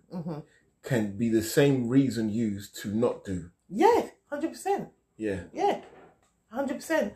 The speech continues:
Speaker 2: Mm.
Speaker 1: And then, you know, and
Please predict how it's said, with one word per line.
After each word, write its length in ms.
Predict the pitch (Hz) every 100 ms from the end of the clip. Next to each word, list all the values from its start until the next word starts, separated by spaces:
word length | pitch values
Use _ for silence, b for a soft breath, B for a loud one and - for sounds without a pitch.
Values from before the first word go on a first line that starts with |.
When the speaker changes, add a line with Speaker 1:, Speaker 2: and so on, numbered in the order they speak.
| -
Speaker 2:
Mm. 260 | 202 180
Speaker 1:
And 180 | - 233
then, 260 | 240 240 233
you 120 | 233
know, 380 | 226 202 226 233 - - - - _ 784 - - _ _ -
and 300 | 208 202